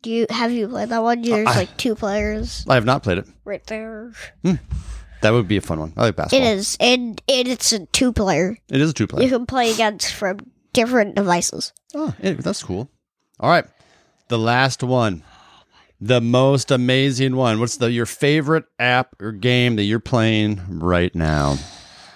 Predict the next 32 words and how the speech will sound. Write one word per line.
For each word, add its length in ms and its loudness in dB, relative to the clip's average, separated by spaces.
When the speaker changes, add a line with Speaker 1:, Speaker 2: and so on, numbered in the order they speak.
Speaker 1:
<sighs> 800 -14
Gotta 260 0
say, 560 0
Roblox, 840 -2
Minecraft, 1000 0
or 520 2
Robotix. 920 -4
Speaker 2:
So, 280 -2
those 300 -4
are 40 -8
the 120 0
Speaker 1:
Most 120 4
Speaker 2:
those 100 0
Speaker 1:
people 300 2
know 180 4
Roblox 760 -2
and 140 -10
Minecraft, 720 -10
Speaker 2:
Sure. 260 2
Speaker 1:
but 160 -14
Speaker 2:
Robotix 500 2
is, 80 0
Speaker 1:
Robotix 340 -6
Speaker 2:
is 120 -4
another 280 2
good 120 2
Speaker 1:
is 100 2
Speaker 2:
one? 160 4
Speaker 1:
another 400 -8
good 280 -14
one. 260 -8
Speaker 2:
Ah. 260 -2